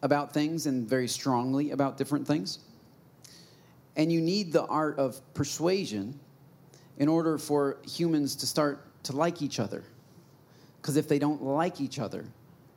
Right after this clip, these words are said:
then they'll start fighting with each other. And so every, every church needs persuasion.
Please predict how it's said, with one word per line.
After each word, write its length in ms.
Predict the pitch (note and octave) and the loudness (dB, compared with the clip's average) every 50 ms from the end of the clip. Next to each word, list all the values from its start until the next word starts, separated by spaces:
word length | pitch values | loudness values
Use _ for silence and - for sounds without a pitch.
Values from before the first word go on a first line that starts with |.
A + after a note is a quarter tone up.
| - - - - - - | -20 -20 -20 -20 -6 0
then 160 | C#3+ C#3 C#3 | 2 2 2
they'll 100 | C3+ C3 | 2 0
start 260 | B2+ - C#3+ C#3 B2+ | 0 0 0 -2 -2
fighting 380 | - - - D#3 D#3+ D3 C3+ C3 | -2 -4 -2 0 0 2 0 0
with 140 | A#2+ G2+ A2+ | 0 -2 -6
each 160 | A2 - G#2+ | -8 -8 -10
other. 180 | F2+ F#2+ - - - - - - _ - - - - - - - - - - - - - - - - - - - - - - | -12 -12 -14 -16 -20 -20 -20 -20 _ -20 -20 -20 -20 -20 -20 -20 -20 -20 -20 -20 -20 -20 -20 -20 -20 -20 -20 -20 -20 -8 -4
And 140 | C3 C#3 | -2 2
so 100 | - E3+ | 4 4
every, 400 | E3 F3 F3 F3+ G#3+ A#3 G#3+ - | 4 4 2 2 2 0 2 2
every 280 | D#3+ F#3+ G3 A3 A#3+ G3+ | 0 0 0 0 -2 0
church 500 | - - - G3 F#3 D3+ A#2+ - - - | 0 0 2 2 2 2 0 -4 -2 0
needs 580 | C#3+ D3 D3 C#3 C3+ A#2+ - - - - - - - - - - - - - - - - | 2 2 2 2 0 -2 -2 -2 -2 -4 -4 -8 -18 -20 -20 -20 -20 -20 -20 -20 -20 -16
persuasion. 640 | - - C#3 B2+ - C#3+ C#3 C3 A#2 G2 - - - | -4 -4 -4 -2 2 2 2 2 0 -2 -6 -10 -12